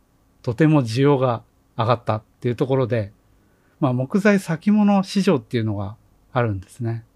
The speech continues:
そのし-、市場価格がぐんぐん上がってった。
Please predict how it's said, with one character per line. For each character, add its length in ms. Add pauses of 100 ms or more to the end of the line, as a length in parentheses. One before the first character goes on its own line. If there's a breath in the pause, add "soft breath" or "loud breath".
(240)
そ 120
の 300
し-、 380
市 180
場 160
価 140
格 280
が 220
ぐ 200
ん 60
ぐ 100
ん 40
上 140
が 60
っ 40
て 140
っ 20
た。 180